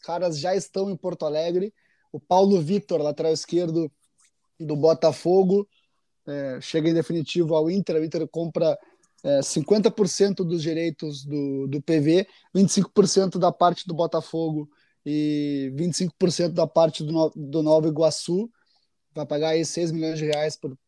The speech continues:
por, por esses cinquenta por cento, e tem o Bruno Mendes, que chega por empréstimo do Corinthians, o Inter paga quinhentos mil reais pelo empréstimo do Bruno Mendes, e ele já tá em Porto Alegre também, chegou na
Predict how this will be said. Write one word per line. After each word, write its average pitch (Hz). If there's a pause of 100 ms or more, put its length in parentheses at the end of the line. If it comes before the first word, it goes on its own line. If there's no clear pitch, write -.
(320)
por, 139
por 147
esses 151
cinquenta 147
por 151
cento, 190 (480)
e 170
tem 190
o 190
Bruno 208
Mendes, 202
que 196
chega 196
por 190
empréstimo 180
do 165
Corinthians, 180
o 180
Inter 165
paga 170
quinhentos 185
mil 180
reais 160 (340)
pelo 160
empréstimo 165
do 160
Bruno 165
Mendes, 190 (380)
e 151
ele 160
já 160
tá 175
em 175
Porto 170
Alegre 165
também, 165
chegou 165 (440)
na 151